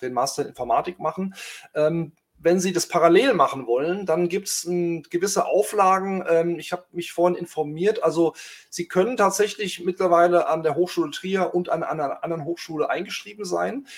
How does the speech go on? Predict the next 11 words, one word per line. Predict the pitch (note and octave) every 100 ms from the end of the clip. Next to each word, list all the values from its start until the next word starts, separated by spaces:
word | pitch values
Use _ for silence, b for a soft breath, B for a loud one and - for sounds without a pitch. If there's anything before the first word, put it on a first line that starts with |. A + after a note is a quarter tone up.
| B
Sie | -
müssen | F3 G#3 A3+
dann | G#3+
aber | F#3+ F#3+ F#3+
jedes, | F3 G3 G3+ - -
äh, | F3+ F3+
Semester | E3+ E3+ F#3+ F#3
so | E3+
eine | E3
Unbedenklichkeitsbescheinigung, | - G3+ A3 F3+ E3 D3 - C#3+ C#3 - - - C#3+ C#3+ D3 - C#3+ D3 D3 - _
äh, | C#3+